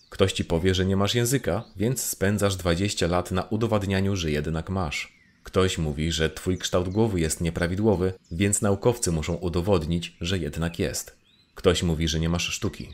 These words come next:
więc musisz ją pokazać. Ktoś mówi, że nie masz królestw, więc musisz je pokazać. Nic z tego nie jest potrzebne, bo zawsze będzie jeszcze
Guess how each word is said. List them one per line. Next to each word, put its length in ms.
więc 200
musisz 280
ją 80
pokazać. 580
Ktoś 300
mówi, 240
że 100
nie 100
masz 160
królestw, 580
więc 260
musisz 320
je 100
pokazać. 580
Nic 340
z 100
tego 280
nie 140
jest 200
potrzebne, 540
bo 180
zawsze 340
będzie 380
jeszcze 520